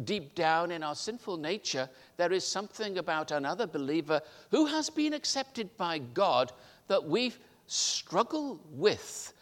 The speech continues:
because of our sinfulness, it can be difficult to overcome whatever prejudices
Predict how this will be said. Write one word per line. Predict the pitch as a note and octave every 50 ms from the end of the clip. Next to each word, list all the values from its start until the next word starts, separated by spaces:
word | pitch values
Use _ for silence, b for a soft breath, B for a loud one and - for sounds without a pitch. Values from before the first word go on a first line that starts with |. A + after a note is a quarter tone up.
| b b b
because | - F3+ - - G#3 F#3+ G3+
of | F3 F#3
our | F3 E3
sinfulness, | - - - G#3 A3+ A3+ - - F#3+ D3+ A2+ F2+ D#2 - - - - - - _ _ b b b b b b b b b b b
it | D3 -
can | - F#3+ F#3+
be | G3 A#3
difficult | F3 E3+ G#3+ G#3 - G#3+ - A3 A3 - -
to | - - - -
overcome | G3 G3+ F3+ G3 G3 - - - C#4 D4 D4 B3+ C#3 G#2 - _ _ b b b b b
whatever | C#3 C#3 C3+ C#3+ C#3 C#3 B2+
prejudices | - - - D3+ D#3+ C#3 D#3 C#3 - - D3 D3 C3+ - - D3+ C#3+ B2 -